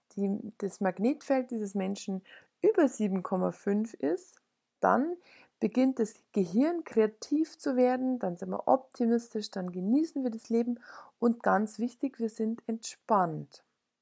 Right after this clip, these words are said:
Jetzt kann man diesen Zustand, ähnlich wie beim Meditieren,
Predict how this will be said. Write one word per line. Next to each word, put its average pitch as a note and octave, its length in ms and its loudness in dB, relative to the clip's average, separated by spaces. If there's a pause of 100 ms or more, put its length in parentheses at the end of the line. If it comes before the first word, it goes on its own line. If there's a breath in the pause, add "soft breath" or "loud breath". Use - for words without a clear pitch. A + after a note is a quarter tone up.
(440 loud breath)
Jetzt A3 200 2
kann B3+ 160 8
man D#4 120 0
diesen C4 300 -4
Zustand, C#4 680 -4
ähnlich C4+ 400 -2
wie B3 80 -2
beim G3 320 -2
Meditieren, A3 840 -2